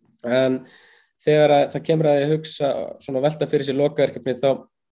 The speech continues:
þá verður þetta einhvern veginn meira aðkallandi, sko. Afi er níutíu og átta þegar ég byrja, sko, alveg fyrst að taka upp sem er tvö þúsund og sautján, þannig að svona,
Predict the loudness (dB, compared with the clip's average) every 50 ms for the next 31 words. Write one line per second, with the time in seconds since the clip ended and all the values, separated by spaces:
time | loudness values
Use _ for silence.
0 | _ -6 -2 0 2 4 4 4 2 2 2 0 0 0 0 0 0 0 0 0
1 | 0 0 0 0 0 0 -2 -2 -4 -8 -8 -6 -6 -6 -6 -8 -12 -14 -18 -20
2 | -20 -16 -14 -12 -10 -10 -10 -12 -12 -14 -14 -16 -16 -18 -18 -20 -20 -20 _ _
3 | _ _ _ -8 -4 -2 0 2 2 2 2 0 0 -2 -4 -6 -8 -4 0 0
4 | 0 0 0 -2 -2 -2 -6 -20 _ _ _ -2 0 2 2 2 2 0 -2 -8
5 | -18 -20 -20 -20 _ _ -4 -2 0 0 0 0 0 0 -2 -2 -2 -2 -4 -6
6 | -10 _ _ _ _ _ _ _ _ _ _ _ _ -4 -2 -2 -2 -4 -6 -6
7 | -6 -6 -4 -2 0 0 0 0 -2 -4 -2 -2 -2 -2 -2 -2 -2 -4 -6 -6
8 | -6 -6 -6 -4 -4 -4 -6 -6 -8 -8 -6 -6 -6 -6 -8 -10 -8 -8 -8 -8
9 | -8 -8 -8 -8 -8 -12 -20 -20 -20 -20 -20 -20 -20 -14 -8 -4 -2 -2 -2 -4
10 | -6 -6 -6 -6 -6 -8 -10 -14 -20 -20 -20 -20 _ _ _ _ _ _ _ _
11 | _ -6 -4 -4 -4 -4 -2 -2 -2 0